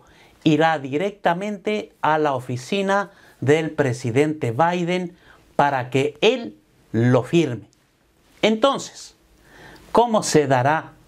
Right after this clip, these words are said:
esta votación? Bueno, lo que primero que se realizará será que el Comité de Reglas de la Cámara deberá establecer las normas para el debate. Luego de esto, la Cámara deberá votar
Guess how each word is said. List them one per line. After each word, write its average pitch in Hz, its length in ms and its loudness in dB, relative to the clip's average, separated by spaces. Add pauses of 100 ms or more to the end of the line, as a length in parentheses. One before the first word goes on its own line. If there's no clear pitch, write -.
(200)
esta 131 340 2
votación? 110 580 -4 (360)
Bueno, 127 220 0 (880)
lo 170 140 4
que 185 120 2
primero 214 640 0 (480)
que 156 160 2
se 160 200 2
realizará 135 1000 0 (580)
será 143 420 2
que 131 140 2
el 113 140 -2
Comité 123 480 -2
de 165 160 0
Reglas 131 640 -2
de 107 100 -10
la 101 140 -10
Cámara 127 560 -2 (320)
deberá 170 640 0
establecer 143 920 -4 (300)
las 120 320 -2
normas 180 800 -2 (140)
para 117 260 -2
el 110 120 -4
debate. 92 440 -12 (840)
Luego 196 320 4
de 196 160 2
esto, 185 240 2
la 170 180 0
Cámara 170 400 2
deberá 156 400 0
votar 160 540 -2